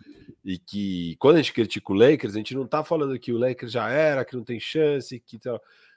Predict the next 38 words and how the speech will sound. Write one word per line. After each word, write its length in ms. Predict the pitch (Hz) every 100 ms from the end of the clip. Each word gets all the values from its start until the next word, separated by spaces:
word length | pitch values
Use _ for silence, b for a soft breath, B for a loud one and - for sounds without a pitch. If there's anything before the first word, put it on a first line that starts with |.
| _
Mas 300 | 127 160 226
é 80 | 320
só 260 | 311 196 208
uma 140 | 240
pena, 380 | 247 277 269 170
porque 160 | 120 143
ele 220 | 135 135
claramente 640 | - 147 165 240 202 175 170
é 40 |
um 40 |
time 240 | 151 160 160
que 80 | 143
tá 100 | 156
muito 360 | 139 170 180
aquém 400 | 202 - 156 196
de 120 | 165
onde 200 | 147 151
poderia 340 | 139 165 156 175
estar, 460 | 196 - 165 151 147
sabe? 380 | - 147 80
Eu 100 | 87
já 140 | 101 131
falei 260 | 156 151
disso 240 | 143 156 143
em 40 |
outro 140 | 135 127
programa, 500 | 117 113 120 151 175
que, 260 | - 151 -
ah, 160 | 113 123
parece 360 | 131 139 147
que 80 | -
o 80 | 139
front 320 | - 131 123
office 340 | 131 123 - 131
do 80 |
Lakers 380 | 120 131 139 147
não 140 | 135 175
entendeu 720 | 233 220 131 98 117 170 139